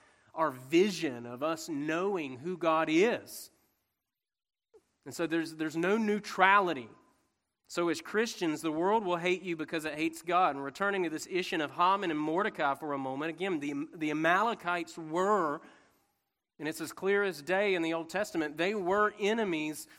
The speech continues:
of God. That was their long-standing history. Again, that's the significance of Mordecai refusing to bow to this Amalekite, to this Agagite, as some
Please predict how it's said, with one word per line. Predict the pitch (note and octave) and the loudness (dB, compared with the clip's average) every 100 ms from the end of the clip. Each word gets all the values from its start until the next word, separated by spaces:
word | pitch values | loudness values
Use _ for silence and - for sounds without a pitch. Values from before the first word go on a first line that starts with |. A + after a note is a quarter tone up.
| _ - | _ -4
of | E3+ E3 | -4 0
God. | D#3+ A3+ A#3+ C3+ | 4 6 6 4
That | C#3+ F3+ | 0 0
was | G#3 F3 | -2 -4
their | E3 F#3+ | -2 0
long-standing | E3 E3 F#3+ A3+ A3+ - A#3 A#3 A#3 A3 F#3+ | 0 2 0 0 -4 -6 -2 -2 0 -2 -2
history. | E3 D#4 - D#3+ B2 A#2 | -2 -4 -4 -8 -8 -8
Again, | C#3+ A#3+ | -6 0
that's | F3+ A3+ - | 0 0 2
the | F#3+ - - | 0 0 -10
significance | - G3 E3 G3+ C#4 C4 F#3+ E3+ | -4 -2 2 0 0 -4 -6 -4
of | E3 | -4
Mordecai | D#3+ F#3+ C#4 B3 F#3+ E3+ | 0 4 4 4 2 2
refusing | E3 D#3+ D#3+ G3+ A3 G3+ G3 | 2 -2 -4 -6 -2 0 -2
to | - E3+ | -2 -6
bow | C#3+ F3 G#3+ A#3+ D#3 D3 D3 - - _ | 4 6 6 6 6 4 -2 -10 -20 _
to | - | -6
this | E3 F3+ | -4 0
Amalekite, | E3+ F3+ F#3+ A3+ A3+ - D3+ | 0 6 8 8 6 4 0
to | D#3 | 0
this | E3+ F#3 | -2 4
Agagite, | G3 A#3+ G3+ E3 C#3+ C3+ | 4 4 2 2 0 0
as | C#3 C3 - _ _ _ _ _ _ _ | -6 -8 -16 _ _ _ _ _ _ _
some | - E3 C#3+ | -6 -4 -4